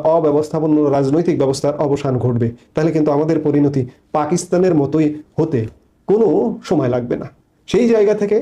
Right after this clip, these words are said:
আওয়ামী লীগ কর্মসূচি দিয়েছে, পাল্টা কর্মসূচি দিতে হবে এবং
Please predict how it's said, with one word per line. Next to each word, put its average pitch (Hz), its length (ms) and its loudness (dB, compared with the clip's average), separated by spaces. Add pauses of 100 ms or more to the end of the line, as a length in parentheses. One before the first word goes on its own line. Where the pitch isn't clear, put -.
(220)
আওয়ামী 156 220 0
লীগ 170 100 0
কর্মসূচি 160 400 0
দিয়েছে, 165 280 0 (400)
পাল্টা 147 240 0
কর্মসূচি 127 500 -2
দিতে 123 200 -2
হবে 120 220 -2 (280)
এবং 202 220 2